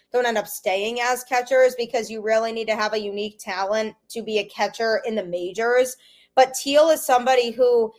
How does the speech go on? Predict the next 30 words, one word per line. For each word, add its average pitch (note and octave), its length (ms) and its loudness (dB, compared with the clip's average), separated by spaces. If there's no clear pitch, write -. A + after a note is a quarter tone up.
has A#3+ 300 4
spent B3+ 320 2
time C4+ 240 2
in C4 80 2
the A#3 160 2
outfield, A#3 680 2
has A3 200 0
the G#3 80 -10
capability G#3+ 680 -2
to A3 80 -2
play A3 240 0
in G#3+ 80 -4
the G3 140 -8
infield, B3 640 2
but B3 160 4
has A#3 260 2
a A3 80 -2
great A#3 500 -2
chance A3+ 500 -2
to A3 160 -12
stick - 420 -4
with A3+ 280 0
catching A#3 500 -4
because A3 320 -4
of G#3+ 120 -6
how G#3 180 -2
strong G#3 500 -2
he G#3+ 100 -4
really G3+ 420 0
is F#3+ 220 -2